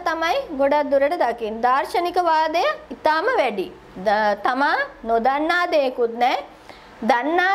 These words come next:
දේකුත් නෑ. තමන් දන්නවා කියලා හිතලා තමයි ජීවිතේ ගොඩනගා ගන්න උත්සාහ කරන්නේ. මේ සෙනසුරු මණ්ඩලය ඉතා පුෂ්ටිමත්ව හොඳට වර්ධනය වෙලා තියෙන පුද්ගලයන්ගේ හස්තයේ දකින්න හම්බෙන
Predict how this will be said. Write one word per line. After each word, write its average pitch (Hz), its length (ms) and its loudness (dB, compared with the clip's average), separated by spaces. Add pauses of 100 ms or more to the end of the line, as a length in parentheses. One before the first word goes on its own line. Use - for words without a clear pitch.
දේකුත් 254 480 2
නෑ. 240 400 0 (180)
තමන් 254 440 0
දන්නවා 285 560 2
කියලා 330 440 0
හිතලා 294 380 0
තමයි 311 380 0 (520)
ජීවිතේ 285 520 2
ගොඩනගා 277 640 0
ගන්න 285 320 0 (260)
උත්සාහ 285 460 -4
කරන්නේ. 240 480 0
මේ 277 280 0 (400)
සෙනසුරු 359 680 0
මණ්ඩලය 277 640 2 (220)
ඉතා 262 340 0
පුෂ්ටිමත්ව 277 840 -2 (560)
හොඳට 277 380 0 (240)
වර්ධනය 269 560 2
වෙලා 277 300 2 (280)
තියෙන 269 360 0 (460)
පුද්ගලයන්ගේ 262 840 0
හස්තයේ 277 720 0
දකින්න 254 440 -2
හම්බෙන 262 440 0